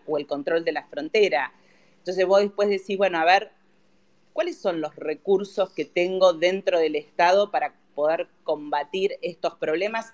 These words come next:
entendiendo cuál es esa naturaleza? Y ahí no vamos a si es una responsabilidad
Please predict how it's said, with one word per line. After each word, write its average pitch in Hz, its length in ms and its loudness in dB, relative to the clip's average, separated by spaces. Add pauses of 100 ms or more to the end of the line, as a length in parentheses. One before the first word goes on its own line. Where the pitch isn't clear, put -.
entendiendo 170 640 0
cuál 196 220 4
es 190 180 -4
esa 170 220 -6
naturaleza? 139 920 -6 (760)
Y 170 140 2
ahí 208 480 0 (360)
no 170 200 0
vamos 214 400 4
a 156 80 -2
si - 120 -10
es 156 120 -12
una 160 200 -4
responsabilidad 156 1400 -2